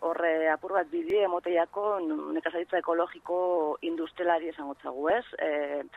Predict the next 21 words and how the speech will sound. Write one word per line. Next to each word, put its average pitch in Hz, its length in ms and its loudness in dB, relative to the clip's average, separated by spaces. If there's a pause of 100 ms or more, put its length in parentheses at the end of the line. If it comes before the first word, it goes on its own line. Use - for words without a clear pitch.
(580)
mm, 143 480 -8 (100)
emon 165 260 0
ziren, 175 220 -2
eh, 160 180 2
hor 156 140 2
aldaketa 165 400 0
batzuk 160 300 -2
arautegi 160 460 -2
horretan, 165 340 0
eta, 156 160 0
bueno, 151 300 -2
hor, 165 200 -2
ba, 156 140 4 (800)
eh, 156 240 0
Euskal 180 240 2
Herri 185 180 -4
zen 185 160 -2
gauzen, 185 400 -2
eh, 175 440 0
elkarte 175 360 -4
ekologikoak, 185 720 0